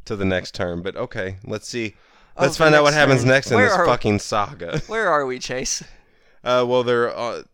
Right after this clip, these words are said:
Speaker 1: Lita's
Speaker 2: Oh, we're
Speaker 1: costing
Speaker 2: to the miscarriage.
Speaker 1: Oh, yeah. <laughs> Wow, spoiler alert. <laughs> People are like, "Wait, Lita didn't have the baby?"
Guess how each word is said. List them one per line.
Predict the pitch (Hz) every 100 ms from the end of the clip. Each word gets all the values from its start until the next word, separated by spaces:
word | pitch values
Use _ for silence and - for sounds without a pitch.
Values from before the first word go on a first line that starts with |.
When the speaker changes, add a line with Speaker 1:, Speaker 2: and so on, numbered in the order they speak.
| -
Speaker 1:
Lita's | 123 131 127 -
Speaker 2:
Oh, | 143 180
we're | 160
Speaker 1:
costing | 120 214
Speaker 2:
to |
the | 185
miscarriage. | 185 180 - 127 104 - - -
Speaker 1:
Oh, | 151 139
yeah. | 127 -
<laughs> | - - - - - - - - - - - - - -
Wow, | - 170 135
spoiler | - 131 165 185 160 123
alert. | 107 110 123 - - - - - - - - -
<laughs> | - - _ _ _ -
People | - 143
are | 139
like, | 139
"Wait, | 180 202 165
Lita | 220 202
didn't | 220 202
have | 214 202
the | 185
baby?" | 208 233 262